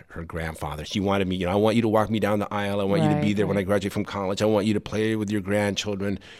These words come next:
Speaker 1: And, I mean, she was crying. And, and then she just laid it on the line. "If this is how you're gonna live the rest of your life and feel sorry for yourself,
Speaker 2: Then
Speaker 1: you
Speaker 2: did
Speaker 1: need to go
Speaker 2: right.
Speaker 1: because I'm not gonna sit here and, and watch you. And Mom loves you too much to say anything."
Speaker 2: Okay. And Mark, what about Susie?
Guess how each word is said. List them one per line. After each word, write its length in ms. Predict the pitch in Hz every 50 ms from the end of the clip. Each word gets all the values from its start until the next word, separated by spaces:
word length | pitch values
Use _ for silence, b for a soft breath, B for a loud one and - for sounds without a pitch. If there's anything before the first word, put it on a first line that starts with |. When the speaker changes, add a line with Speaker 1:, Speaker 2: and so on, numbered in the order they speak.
| B B B B B B B B
Speaker 1:
And, 220 | - 120 113 107
I 40 | 101
mean, 120 | 101 98 90
she 200 | - - 131 123
was 120 | 113 104
crying. 540 | - - - 117 101 92 85 80 76 82 87
And, 300 | 90 87 87 90 90 85 -
and 220 | 101 107 98 98
then 140 | 101 101 92
she 160 | - - 117
just 220 | 101 101 98 - -
laid 180 | 95 98 101
it 80 | 98 98
on 100 | 95 98
the 60 | 98
line. 240 | 92 85 87 87 80
"If 60 | 78
this 180 | 92 98 - -
is 80 | 95
how 120 | 92 107 104
you're 180 | 104 104 104
gonna 180 | 98 101 101 95
live 180 | 95 98 92 85
the 60 | 90
rest 180 | 98 95 -
of 40 | -
your 120 | 107 101 98
life 240 | 98 95 92 -
and 100 | 92 90
feel 160 | - 90 87 92
sorry 300 | - - 104 101 95 92
for 100 | - 95
yourself, 600 | 90 90 - - - 87 85 85 85 - - - - -
Speaker 2:
Then 220 | 165 156 156 160
Speaker 1:
you 80 | 120 123
Speaker 2:
did 100 | 120 113
Speaker 1:
need 180 | 107 104 95 -
to 80 | 107 95
go 260 | 82 95 85 76 78
Speaker 2:
right. 220 | 117 165 156 147 143
Speaker 1:
because 240 | 123 98 92 - - -
I'm 140 | 95 95
not 180 | 101 95 95 -
gonna 160 | - 95 95
sit 200 | - - 104 92
here 180 | 85 101 104 92
and, 120 | 87 90 -
and 160 | 95 90 95
watch 300 | 95 90 87 90 - -
you. 80 | 98 90
And 80 | 87
Mom 280 | 90 90 98 104 98 98
loves 240 | 95 95 92 90 95
you 60 | 95
too 160 | - - 98 90
much 180 | 90 85 - -
to 80 | -
say 220 | - - 80 78 76
anything." 320 | 76 73 73 - - 165
Speaker 2:
Okay. 300 | - - 175 151 151 156
And 160 | 156 170 180
Mark, 320 | 175 175 180 196 214 - 196
what 80 | 185
about 320 | 185 175 180 170 165 165 -
Susie? 500 | - - 180 165 165 - 156 143 139